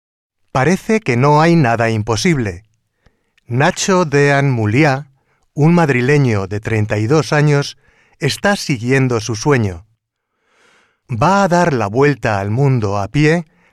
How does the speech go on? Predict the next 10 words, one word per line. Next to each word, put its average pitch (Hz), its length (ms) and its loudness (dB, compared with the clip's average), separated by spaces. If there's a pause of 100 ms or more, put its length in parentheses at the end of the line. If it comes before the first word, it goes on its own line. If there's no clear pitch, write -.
(100)
para 151 260 0
concienciar 147 920 0
la 113 160 -4
sociedad 110 600 -2 (340)
de 135 160 0
mejorar 147 440 0
el 147 140 2
mundo 151 480 2 (240)
y 151 140 -2
preservar 120 720 -2